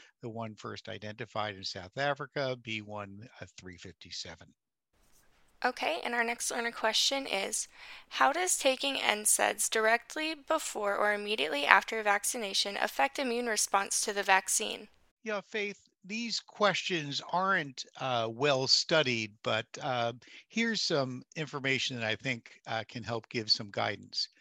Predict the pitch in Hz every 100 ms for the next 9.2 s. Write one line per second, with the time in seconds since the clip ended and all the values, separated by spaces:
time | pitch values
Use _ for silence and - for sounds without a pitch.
0 | - - - - 180 262 277 175 165 185
1 | 175 151 117 139 151 120 101 - 160 175
2 | 170 131 123 117 - 135 120 107 - 208
3 | 220 175 107 104 - - 135 120 - 139
4 | 143 170 175 175 - - - _ 139 123
5 | 117 135 - - 170 160 - 139 127 -
6 | - 185 190 - 135 113 - 127 113 120
7 | 139 143 139 135 120 - 123 117 113 107
8 | - 123 110 101 - - 143 120 117 -
9 | -